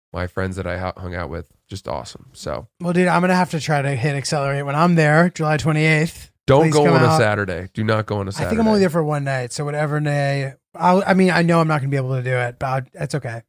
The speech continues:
Speaker 2: I'll
Speaker 1: Yeah.
Speaker 2: try my best.
Speaker 1: When are you there? I didn't mean to
Speaker 2: July,
Speaker 1: interrupt.
Speaker 2: no, I already said July twenty-eighth. I have tickets on my website.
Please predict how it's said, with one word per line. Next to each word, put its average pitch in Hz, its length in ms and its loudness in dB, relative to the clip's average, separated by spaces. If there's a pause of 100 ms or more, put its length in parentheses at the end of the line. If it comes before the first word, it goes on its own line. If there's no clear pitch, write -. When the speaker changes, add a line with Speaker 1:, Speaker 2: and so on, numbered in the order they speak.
(120)
Speaker 2:
I'll 143 80 -6
Speaker 1:
Yeah. - 60 -6
Speaker 2:
try 131 180 -6
my 127 120 -8
best. 123 440 -8 (140)
Speaker 1:
When 156 200 4
are 233 40 4
you 226 180 6
there? 196 400 6
I 131 80 4
didn't 156 160 0
mean 156 120 4
to 147 60 4
Speaker 2:
July, 196 120 6
Speaker 1:
interrupt. 214 160 4
Speaker 2:
no, 220 140 4
I 185 60 2
already 175 200 4
said 151 200 0
July 156 180 0
twenty-eighth. 165 420 -2
I 127 40 -14
have 139 100 -10
tickets 151 220 -4
on 147 60 -2
my 143 80 0
website. 131 380 -4